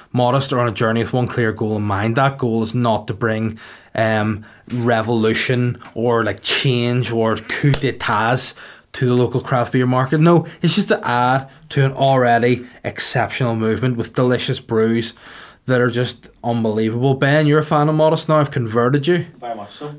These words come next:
Speaker 1: Tasty beers. I'm a fan of Modest. Tasty beers. Not only that, something I don't think we talk about enough is how stylish the cans are.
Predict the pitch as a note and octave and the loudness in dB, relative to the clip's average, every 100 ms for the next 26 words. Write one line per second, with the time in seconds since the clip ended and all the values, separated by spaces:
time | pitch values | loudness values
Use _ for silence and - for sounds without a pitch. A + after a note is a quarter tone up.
0 | - - D3 C#3 - C3 C3 C3 C#3+ C3 | -14 -2 0 2 0 0 2 2 2 0
1 | B2+ C#3 C#3 D3 C#3 C#3 C#3 C3+ C3+ - | 0 0 2 2 4 4 4 2 0 -2
2 | C#3 C#3 - B2+ D3+ D3+ - - A3+ D4 | 0 0 0 2 2 -2 -16 -2 2 4
3 | B3 D#3 A#2+ D3+ - G3 A3+ G#3+ D3 C3+ | 4 4 4 2 0 0 2 2 2 0
4 | B2 C3+ A#2+ A#2 A2 B2 C#3 C#3+ D3 C#3 | -2 -4 -4 -4 -6 0 2 2 2 0
5 | - - B2+ C3 C3 - G#2 G#2+ A#2 - | -4 0 0 2 -2 -4 -4 -2 -2 -4
6 | - _ _ _ _ _ _ - - A#2 | -10 _ _ _ _ _ _ -10 -4 -2
7 | A2+ A2 A2 D3 | 0 -2 0 -2